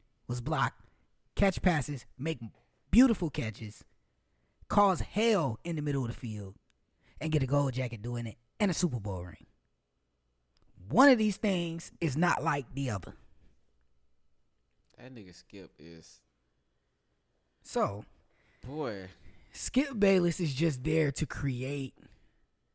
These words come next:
Speaker 1: agitation, if you will. Because if we look at it, he looks at the re-, like, look at the reaches he does on LeBron James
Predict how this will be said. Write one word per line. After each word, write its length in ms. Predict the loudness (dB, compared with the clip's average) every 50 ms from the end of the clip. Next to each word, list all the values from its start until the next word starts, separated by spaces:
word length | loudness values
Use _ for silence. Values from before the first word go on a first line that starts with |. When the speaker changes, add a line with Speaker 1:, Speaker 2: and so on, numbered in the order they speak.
| _ _ _ _ _ _ _ _ _ -4
Speaker 1:
agitation, 760 | -4 -4 -4 -6 -6 -2 0 0 0 0 -2 -6 -8 -12 -12 -16 -20 -20 -20 _ -20 -20 -20 _ _ _
if 180 | -6 -6 -4 -4
you 100 | -4 -4
will. 380 | -4 -4 -6 -6 -8 -10 -14 -18 _ _ _ _ _ _ _ _ _ _ _ _ _ -8
Because 280 | -6 0 2 2 4 4
if 140 | 2 4 6
we 120 | 6 6 6
look 260 | 6 2 2 2 2
at 160 | 0 0 0
it, 160 | -2 -6 -8 -4
he 220 | -2 0 2 2
looks 300 | 2 2 2 2 2 0
at 140 | 0 0 0
the 80 | -2 -2
re-, 340 | -2 -4 -4 -8 -10 -12 -8 _
like, 240 | 0 0 0 2 4
look 180 | 2 4 4
at 80 | 4 2
the 100 | 2 0
reaches 420 | 0 0 0 0 0 -2 -4 -2
he 120 | -2 0 0
does 280 | 0 0 0 -2 -2
on 200 | -4 -6 -6 -8 -8
LeBron 400 | -8 -6 -6 -6 -6 -6 -8 -8
James 460 | -8 -8 -8 -8 -10 -14 -18 -20